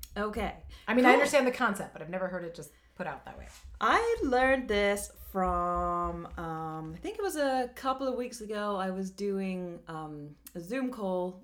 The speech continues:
Speaker 1: with my, um, precision nutrition coach and other members of the class.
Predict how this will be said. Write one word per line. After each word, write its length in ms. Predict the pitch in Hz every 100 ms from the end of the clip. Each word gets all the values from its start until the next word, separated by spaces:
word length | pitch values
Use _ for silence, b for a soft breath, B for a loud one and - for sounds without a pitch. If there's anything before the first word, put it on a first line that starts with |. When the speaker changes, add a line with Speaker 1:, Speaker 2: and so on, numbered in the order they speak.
| -
Speaker 1:
with 340 | 175 165 160 160
my, 500 | 165 160 156 151 147 - _ 160
um, 300 | 147 143 143
precision 420 | 175 170 196 196
nutrition 480 | 185 180 180 185 185
coach 400 | 185 170 - -
and 220 | 151 147 151
other 300 | 156 156 147
members 380 | 151 147 151
of 160 | 151 143
the 80 | -
class. 500 | - 147 202 -